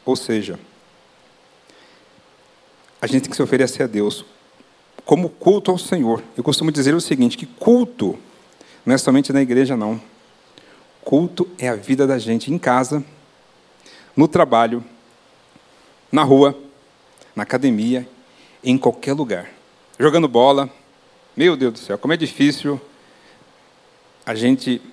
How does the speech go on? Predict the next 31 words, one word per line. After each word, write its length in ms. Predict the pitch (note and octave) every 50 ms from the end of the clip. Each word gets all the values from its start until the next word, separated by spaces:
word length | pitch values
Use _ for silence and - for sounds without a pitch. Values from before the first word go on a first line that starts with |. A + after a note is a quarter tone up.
| _ _ _ _ _ -
ter 80 | D3+
um 100 | D3+ D#3
comportamento 680 | C#3 - D3 C#3 C3+ - C#3+ C3+ - B2+ B2 B2+ A#2+
exemplar 600 | C3 B2 A#2 A#2 A2 F#2+ F2+ G#2+ G#2+ A2+ A#2 A#2 - - - _ _ _ _ _ _ _ _ _ _ _ _ _ _ _ _ _ _ _ _
no 100 | - A#2+
esporte, 640 | C3 - - - - B2 B2 A#2+ B2 - - - - _ _
né, 180 | - A2 A#2 A#2 - - _ _ _ _ _ _
que 60 | -
muitas 260 | A2 A#2+ A2+ A#2+ A2+
vezes 80 | G#2+ A2
é 60 | A2+
competitivo. 760 | - A#2 A2 - A2+ - - - - G2+ F#2 - - - - - _ _ _ _ _ _ _ _ _ _ _ _ _ _ _ _ -
A 60 | G2+
gente 200 | A2 A2 G2+ -
honrar 220 | A2+ G#2 G#2+ G#2
as, 120 | G#2+ G#2 - - -
a 60 | A#2 G#2+
pessoa, 480 | - A#2+ G#2+ - - - A2+ A#2+ G#2+
né? 220 | G#2+ A2+ B2+ C3 A#2+
A 60 | A2
gente 420 | G2 A2+ A2+ A2 - - A2 G2+ F#2+ - - _
não 120 | - C3+ C#3
revidar 680 | D3+ D3+ C3+ C3+ A#2 B2 B2 B2+ C3+ C3+ B2+ A#2 A#2
o 60 | A2
xingamento, 1000 | - - B2 B2 A#2+ A2 A2+ A#2+ B2+ C3 C3 C3 B2 A#2 A2+ - A2+ G#2+ G#2 - - - - - - - - -
a 40 |
cotovelada, 960 | G#2 - B2+ - C3 B2 B2+ A#2 A#2 B2 C3 C3 B2 A#2+ A#2 A2 G#2+ G#2+ G#2+ -
o 120 | C#3 B2
chute 280 | G2+ - - C#3+ C3+ -
na 140 | B2 B2+
canela, 640 | B2+ - A#2 A#2 B2+ C3+ C#3 C#3 C3 A#2+ A2+ A2